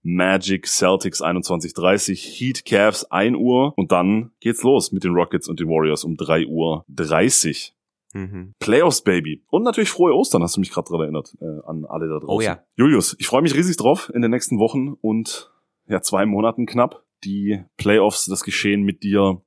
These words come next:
Speaker 1: zu begleiten.
Speaker 2: Mhm.
Speaker 1: Wir haben uns ein paar Sachen überlegt. Es soll jede Woche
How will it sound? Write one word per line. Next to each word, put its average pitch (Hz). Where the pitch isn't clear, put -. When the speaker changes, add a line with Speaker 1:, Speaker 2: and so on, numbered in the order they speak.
Speaker 1:
zu -
begleiten. 98
Speaker 2:
Mhm. -
Speaker 1:
Wir 110
haben 120
uns 117
ein 110
paar 107
Sachen 107
überlegt. 95
Es -
soll 95
jede 113
Woche 98